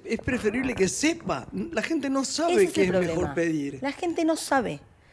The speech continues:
Speaker 2: Necesitas hierro. Come lentejas con arroz integral, con arroz yamaní,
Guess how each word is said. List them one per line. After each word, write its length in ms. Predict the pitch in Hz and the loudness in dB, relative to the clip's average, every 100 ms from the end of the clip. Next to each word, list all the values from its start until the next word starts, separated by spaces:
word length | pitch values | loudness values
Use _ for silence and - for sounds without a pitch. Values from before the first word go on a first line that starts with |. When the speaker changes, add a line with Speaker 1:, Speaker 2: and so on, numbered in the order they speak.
| - | -10
Speaker 2:
Necesitas 440 | 214 240 302 381 370 | -6 -4 0 -2 2
hierro. 520 | 214 160 - 143 160 - _ - - - - | 2 2 -2 -6 -8 -12 _ -20 -20 -20 -8
Come 240 | - 320 370 | -2 0 0
lentejas 520 | 370 311 359 330 370 | 0 -2 -2 -2 -4
con 140 | - | 0
arroz 280 | 262 277 294 | 2 0 -2
integral, 460 | 285 285 285 302 277 - _ _ _ - | -4 -2 -2 -2 -4 -12 _ _ _ -2
con 120 | 233 | 0
arroz 220 | 240 269 | 0 0
yamaní, 340 | 277 254 254 | -2 0 0